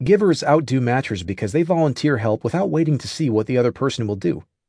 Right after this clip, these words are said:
Plenty of other research backs this up. Robert Cialdini says that being the first to offer help is key to engendering a feeling of reciprocity,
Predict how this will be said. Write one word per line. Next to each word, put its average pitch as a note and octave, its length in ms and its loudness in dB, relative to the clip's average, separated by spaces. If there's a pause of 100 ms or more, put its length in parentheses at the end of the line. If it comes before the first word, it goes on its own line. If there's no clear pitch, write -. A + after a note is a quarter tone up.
(480)
Plenty G3+ 300 0
of C3+ 100 6
other A#2 160 4
research G#2 400 -2
backs A#2 240 0
this - 200 -6
up. - 200 -4 (880)
Robert F#3+ 300 0
Cialdini B2+ 480 2
says G#2+ 280 0
that G#2+ 140 -2
being F#3 220 0
the - 80 -2
first E3 380 -2
to C3 80 -2
offer A#2+ 320 0
help G#2+ 320 0
is G2 180 -4
key F3 320 -6
to G2+ 200 -8
engendering A2+ 520 -2
a G2+ 60 -4
feeling B2+ 320 0
of G2+ 100 -4
reciprocity, A#2+ 760 0